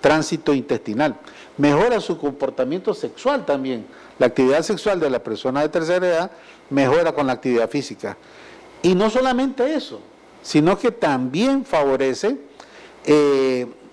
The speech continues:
los estados depresivos. Son tratados con la actividad física. Se sabe que mejora de una manera extraordinaria y es comprensible porque la persona que hace ejercicio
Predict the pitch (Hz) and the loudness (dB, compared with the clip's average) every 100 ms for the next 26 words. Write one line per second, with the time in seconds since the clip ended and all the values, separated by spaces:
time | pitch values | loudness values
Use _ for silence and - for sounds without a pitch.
0 | - - 143 143 - 160 185 180 175 143 | -10 0 2 2 0 0 2 0 -2 -4
1 | - 208 170 110 - - - - - - | -6 -8 -8 -10 -12 -20 -20 -20 -20 -20
2 | - - 165 185 - 226 247 180 214 226 | -10 0 0 0 0 0 0 0 0 0
3 | 214 - - 170 220 180 - 143 131 127 | -2 -6 -4 -2 0 0 -2 0 0 0
4 | 170 143 120 104 117 143 175 180 143 185 | -6 -4 -6 -2 0 0 0 -2 0 0
5 | 180 156 175 151 151 180 - - - - | 0 -2 -2 -2 0 -2 -6 -18 -10 -2
6 | 143 151 151 143 139 151 226 185 160 165 | 0 2 2 2 0 0 0 2 0 -2
7 | 202 202 180 - 247 180 143 135 139 127 | -2 -2 -2 -2 -2 0 -2 0 0 -2
8 | 123 170 185 196 175 202 190 180 170 220 | -2 -2 -2 0 0 0 0 -2 -2 -2